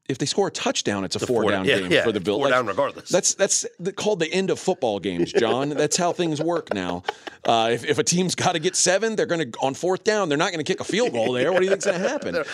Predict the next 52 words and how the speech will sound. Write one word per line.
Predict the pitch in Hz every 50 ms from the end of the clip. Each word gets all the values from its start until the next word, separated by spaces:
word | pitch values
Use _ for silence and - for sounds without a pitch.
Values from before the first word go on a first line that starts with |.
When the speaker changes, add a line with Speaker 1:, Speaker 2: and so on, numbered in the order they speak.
| - -
Speaker 2:
they're | - 156
not | 185 208 -
punting. | 196 220 254 247 202 185 - -
Speaker 1:
If | 190 175
they're | - 190 180
down | 160 190 190 208 220 208
three, | 196 - - 190 180 190 214 240 254 254 214
and | 190
they, | 160 160 170 170 151
what | 180 185
do | 190
you | 196
think | 180 220 208
they're | 208
gonna | 196 214 214 208
do? | 311 - -
Punt? | - - - 151 180 226 - -
It | - 156 160
doesn't | 165 196 196 202 202
make | 208 208 202
a | 196
lot | 190 185 175
of | 160 -
sense. | - - 277 202 160 151 - - - - - - - - - - - _
So, | - - - 190 180 170 165 165 165 165 165 - 180
yeah, | 165 170 151 113
this | 104 170 160 - 165
was, | 180 170 143 135 - - - - - - - - - - - -
I, | 160 170 151 - _ _ _
I | - 175
can | - - 170
also | 180 165 185 196 196 - 202 180
see | 143 - - 175 170 160 156
his | 120 151 160 139 -
side, | - - 156 151 156 151 127 110
though, | 123 120 113 110 110 107 98 - _ _ _ _ _ _ _ _ _ _ _ _ - - - -
and | - 143 135 123 131 - _ _ _ _ _
he | - 131 156
doesn't | 170 160 - 165
wanna | 151 156 139 120
say | - - 175 185 180
it's | 160 143 - -
the | -
defense, | 113 92 113 110 - 117 127 -
but | - 135 123
I, | 117 - 104
I | 117
don't | 92 104 135 143
blame | 113 110 131 160 180 -
him. | 62 65
The | - -
defense | 95 82 113 131 - - 143 135 131 - -